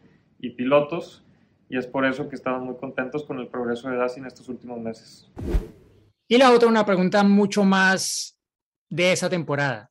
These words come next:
Speaker 2: y que la sabrá responder muy bien Esteban. ¿Por qué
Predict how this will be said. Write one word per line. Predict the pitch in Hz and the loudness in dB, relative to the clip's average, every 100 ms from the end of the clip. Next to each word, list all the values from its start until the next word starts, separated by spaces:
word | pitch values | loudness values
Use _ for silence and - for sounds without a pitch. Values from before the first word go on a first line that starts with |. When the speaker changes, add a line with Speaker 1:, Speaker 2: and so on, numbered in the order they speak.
| _ | _
Speaker 2:
y | - 156 | -8 -4
que | 160 | -2
la | 143 139 135 131 | -2 -2 -6 -10
sabrá | - 185 175 175 | -10 -4 -2 0
responder | 175 185 165 156 151 | -2 -2 -4 -2 -2
muy | 160 165 | -2 -2
bien | 165 | -2
Esteban. | 165 143 156 123 131 | -4 -4 -6 -6 -4
¿Por | - 202 - | 0 0 0
qué | 214 220 233 247 | 0 2 2 -2